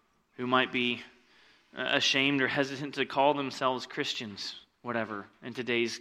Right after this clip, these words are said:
climate, it's not as popular or culturally acceptable as it was ten, fifteen, twenty, fifty, even a hundred years ago. But guess what? Christianity's never been popular. It's just been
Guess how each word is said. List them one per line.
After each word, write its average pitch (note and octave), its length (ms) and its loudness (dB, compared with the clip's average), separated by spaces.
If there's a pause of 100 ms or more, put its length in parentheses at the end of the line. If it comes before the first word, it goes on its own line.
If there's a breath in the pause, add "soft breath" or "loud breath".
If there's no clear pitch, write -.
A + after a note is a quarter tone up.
climate, C#3+ 500 4
it's - 200 -8
not B2+ 300 2 (320 soft breath)
as B2+ 340 2 (340 soft breath)
popular C#3 500 6
or A#2+ 140 0
culturally C#3 640 0
acceptable C3+ 680 2
as A#2 120 -2
it G2 80 0
was A#2 320 0
ten, B2+ 340 -6
fifteen, A#2+ 540 -8
twenty, A2+ 500 -6
fifty, A2+ 500 -6 (640 soft breath)
even A#2+ 180 -8
a A2+ 40 -4
hundred A#2 280 -4
years A2+ 280 -4
ago. F#2+ 320 -8 (1000)
But - 80 -14
guess D3 160 2
what? D3 140 0
Christianity's D3 520 0
never C#3 220 2
been A#2 140 -2
popular. G#2+ 600 2 (1300)
It's B2 100 -8
just A#2 140 -8
been A2 320 -2